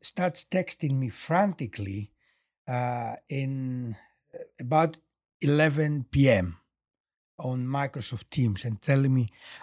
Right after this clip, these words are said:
Oh, I did some experiments and the results are not coming good. Uh, they're not coming as the first results we had, which were stellar. Now I changed the training set,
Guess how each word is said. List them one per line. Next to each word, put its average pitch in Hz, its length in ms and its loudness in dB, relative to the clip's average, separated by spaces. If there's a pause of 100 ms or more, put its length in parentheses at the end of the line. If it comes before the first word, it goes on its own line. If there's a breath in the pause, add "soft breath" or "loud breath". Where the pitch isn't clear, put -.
(100)
Oh, 165 400 8
I 147 160 2
did 156 240 4
some 190 240 2
experiments 160 580 2
and 147 100 -4
the 147 80 2
results 143 420 0
are 143 100 2
not 135 320 0
coming 120 420 2
good. 113 360 4 (680)
Uh, 117 760 2 (1120)
they're 151 340 6
not 180 240 8
coming 175 380 2
as 165 420 0
the 139 180 -4
first - 420 2
results 113 520 0
we 107 200 -6
had, 101 180 -4
which 113 300 -8
were 139 140 -8
stellar. 190 640 2 (840)
Now 170 320 8
I 135 200 2
changed 208 580 4
the 170 80 4
training 208 580 6
set, 143 600 0